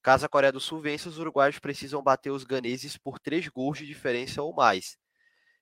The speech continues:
Então essa é a situação de, do Uruguai no, em campo. Vai ter que vencer Gana, pa-, tudo passa por isso, e torcer pra que Portugal não perca pra Coreia do Sul. Caso perca, caso a Coreia do Sul vença Portugal, aí o Uruguai vai ter que vencer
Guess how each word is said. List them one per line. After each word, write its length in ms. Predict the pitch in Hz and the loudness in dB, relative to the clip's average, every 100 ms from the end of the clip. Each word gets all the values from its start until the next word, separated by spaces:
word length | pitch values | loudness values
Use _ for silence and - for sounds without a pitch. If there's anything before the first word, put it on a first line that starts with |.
| _ | _
Então 120 | 120 | 0
essa 220 | 123 - | 0 0
é 20 | |
a 40 | 143 | -4
situação 440 | - 147 143 127 | -4 -4 -4 -8
de, 280 | 123 - 123 | -10 -20 -14
do 100 | 165 | -10
Uruguai 340 | 135 120 113 127 | -2 6 6 4
no, 100 | 139 | -4
em 100 | 131 | -18
campo. 360 | - 117 98 _ _ - _ _ | -6 -4 -4 _ _ -20 _ _
Vai 160 | 120 | 0
ter 160 | - 143 | 0 -4
que 120 | 147 | -4
vencer 320 | 151 - 151 | -6 -4 -4
Gana, 440 | 139 131 139 175 175 _ - | 0 2 2 0 -6 _ -2
pa-, 180 | 117 - | -2 -2
tudo 160 | 135 151 | -12 4
passa 280 | 135 131 | 4 6
por 220 | 135 147 135 | -2 -4 -4
isso, 260 | 135 - - - - | -4 -6 -14 -20 -14
e 80 | 131 | -12
torcer 300 | - 156 160 | -4 -2 0
pra 140 | 160 160 | 0 0
que 100 | - | -2
Portugal 480 | 160 - 151 156 | -8 -6 6 6
não 160 | 160 190 | 6 0
perca 320 | - 160 185 | 0 0 0
pra 540 | - 175 170 165 160 160 | 2 6 8 10 8 6
Coreia 220 | 156 151 | 2 0
do 100 | 156 | -2
Sul. 220 | 190 123 | -8 -10
Caso 400 | 104 151 165 156 - | 2 8 8 6 -4
perca, 440 | 151 156 - 202 - _ _ _ | -2 -2 0 -2 -2 _ _ _
caso 200 | - 131 | -4 -4
a 20 | 151 | 0
Coreia 300 | 147 139 131 | 4 6 4
do 80 | |
Sul 180 | 131 127 | 0 -8
vença 260 | 117 139 - | -8 -6 -8
Portugal, 480 | - 135 165 135 143 | -10 -12 2 6 6
aí 160 | 143 | 4
o 40 | 139 | 0
Uruguai 320 | 143 127 123 | -2 0 0
vai 100 | 135 | -2
ter 160 | 120 | -8
que 260 | 113 127 123 _ _ _ _ - | -10 -12 -16 _ _ _ _ -8
vencer 560 | 135 127 - 113 120 | -8 -6 -6 -6 -6